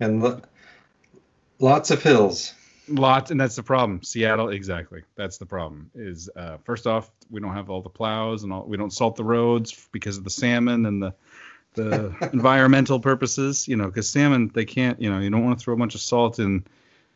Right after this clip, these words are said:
Speaker 2: the ocean because
Speaker 1: <laughs> They can't
Speaker 2: Salmon.
Speaker 1: handle it,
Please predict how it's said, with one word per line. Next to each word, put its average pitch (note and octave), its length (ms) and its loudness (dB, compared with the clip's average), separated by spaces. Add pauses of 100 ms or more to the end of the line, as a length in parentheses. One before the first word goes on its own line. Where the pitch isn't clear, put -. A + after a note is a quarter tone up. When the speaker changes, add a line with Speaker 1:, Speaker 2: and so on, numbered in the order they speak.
(320)
Speaker 2:
the - 120 -6
ocean F#2 580 0 (300)
because - 680 -8
Speaker 1:
<laughs> - 680 -2 (680)
They A#2 120 0
can't D3 180 4
Speaker 2:
Salmon. D3 180 4
Speaker 1:
handle C3 320 6
it, - 120 -16